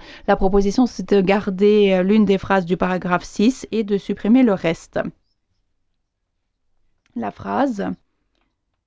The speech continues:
est celle que vous avez, euh, sous les yeux, donc ce serait la troisième phrase. Euh, donc la Commission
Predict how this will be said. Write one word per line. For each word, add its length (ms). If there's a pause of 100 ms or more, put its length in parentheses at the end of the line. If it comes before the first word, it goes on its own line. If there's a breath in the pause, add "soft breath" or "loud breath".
(120)
est 200
celle 280
que 120
vous 360
avez, 500
euh, 120
sous 220
les 340
yeux, 320
donc 260
ce 160
serait 500 (260 loud breath)
la 160
troisième 680
phrase. 800 (1600 loud breath)
Euh, 160
donc 220
la 120
Commission 800